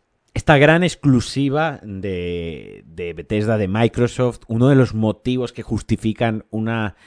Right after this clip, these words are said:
de las compras, la segunda compra, la segunda compra más millonaria o más abultada o que más,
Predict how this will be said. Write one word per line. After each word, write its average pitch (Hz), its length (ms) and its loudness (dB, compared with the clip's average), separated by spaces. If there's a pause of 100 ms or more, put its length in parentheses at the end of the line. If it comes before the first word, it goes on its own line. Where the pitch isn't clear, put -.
(200)
de 113 160 4
las 104 220 2
compras, 120 360 2
la 104 100 -2
segunda 101 440 -6
compra, 92 1400 -4
la 95 140 -6
segunda 104 260 -2
compra 107 280 0
más 104 220 -2
millonaria 107 580 -2
o 90 160 0
más 98 220 -4
abultada 101 720 0
o 82 260 -8
que 82 120 -20
más, 95 340 -12